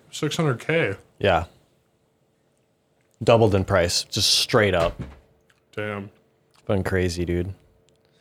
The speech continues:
Speaker 2: That's why I wish I knew these things. Like, the experienced players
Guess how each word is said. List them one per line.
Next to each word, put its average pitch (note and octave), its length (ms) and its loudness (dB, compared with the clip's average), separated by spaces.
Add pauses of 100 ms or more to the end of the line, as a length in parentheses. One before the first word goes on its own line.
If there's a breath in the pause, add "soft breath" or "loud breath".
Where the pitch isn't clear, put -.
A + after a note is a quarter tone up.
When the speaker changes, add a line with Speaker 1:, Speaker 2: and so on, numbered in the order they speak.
(240)
Speaker 2:
That's C3+ 260 6
why E3+ 160 10
I A2 140 8
wish A#2+ 260 4
I C3 100 6
knew G2 200 4
these A#2 240 2
things. C#3 320 4
Like, G2+ 320 2 (260)
the C3 260 6
experienced D3 680 4
players F#2+ 580 4